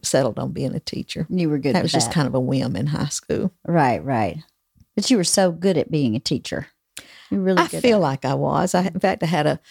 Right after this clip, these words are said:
Speaker 1: the little boy I was talking about in my fifth grade class who was teaching on a high school level. I saw her at church a couple of weeks ago, and, and, uh, somebody came up and said something to me, and she turned around and she said, "Well, she's the best teacher my child ever had. She's the
Speaker 2: Aw.
Speaker 1: only one who ever made sure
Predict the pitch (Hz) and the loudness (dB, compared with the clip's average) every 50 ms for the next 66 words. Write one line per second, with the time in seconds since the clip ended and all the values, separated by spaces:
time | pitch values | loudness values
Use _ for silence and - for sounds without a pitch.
0 | - _ _ - 170 156 170 180 180 180 190 180 170 160 156 - - 170 165 151 | -20 _ _ 2 2 4 4 0 2 2 2 2 2 0 -2 -2 -2 0 0 -2
1 | 143 147 - - - 160 156 151 160 - 156 160 - - 165 160 143 - 170 156 | -4 -6 -8 -4 -2 0 0 0 0 0 0 -2 0 0 -2 -2 0 0 0 0
2 | 160 156 - 151 139 139 - - 160 151 - - 156 151 147 165 160 151 160 - | 0 0 -2 -2 -4 -4 -2 -2 -2 -2 0 -2 -2 0 0 0 0 0 0 -2
3 | - 160 156 160 160 160 165 156 147 147 147 156 - - 151 165 160 170 - - | -2 -2 0 0 0 0 -2 -2 -4 -2 -2 -4 -2 0 -2 0 0 0 -2 -2
4 | - - - 170 160 - - - - 147 - 147 156 156 - - - 156 147 151 | -6 -2 0 0 0 0 -2 -6 -6 -4 -2 0 0 0 0 0 0 0 2 2
5 | 151 151 - _ - - - - - _ _ _ _ _ 160 151 147 160 - - | 0 -2 -4 _ -20 -20 -20 -20 -20 _ _ _ _ _ 0 0 2 0 -2 -2
6 | - - 160 156 147 147 143 156 165 - - _ _ _ - - 196 185 180 156 | -2 -2 0 0 2 0 0 -2 -4 -8 -12 _ _ _ 0 2 2 4 4 2
7 | 156 - - 170 151 151 151 143 - - - 139 113 - - - - - 151 156 | 0 -2 0 0 0 2 0 0 -2 -2 -4 -4 -4 -4 -6 -6 -2 -2 -2 0
8 | - - - - - 170 170 160 160 160 151 160 165 - - 180 - - 180 160 | 0 -2 -2 0 0 2 2 4 4 2 2 0 0 0 -2 0 0 0 0 0
9 | 160 160 160 151 156 - - 175 156 - 143 139 - _ - _ _ _ _ 135 | 2 0 0 0 0 0 0 -2 0 0 -2 -2 -2 _ -20 _ _ _ _ 0
10 | 147 - - - - - 196 190 190 175 - - - 151 147 139 139 - _ 185 | 0 2 2 2 2 2 4 2 2 0 -2 -4 -2 -2 -2 -2 -4 -2 _ 2
11 | 165 160 - - - - - 151 151 - 139 147 143 147 147 - 156 135 - 123 | 2 2 0 -4 -6 -2 -2 -2 -2 -2 -2 -2 -2 -2 -2 -2 -2 -2 -2 -2
12 | 123 120 113 131 139 135 110 - - - - - 233 208 160 143 143 - - 151 | -4 -4 -4 -4 -4 -2 -4 -4 -4 -2 2 2 4 4 4 2 0 0 2 2
13 | 175 180 180 180 175 165 160 147 151 156 165 135 - 139 143 - 139 143 147 143 | 4 4 4 2 2 2 2 2 2 2 0 2 2 2 2 2 0 0 0 0
14 | 143 139 - - 151 139 143 - | -2 -2 -2 0 0 0 0 -2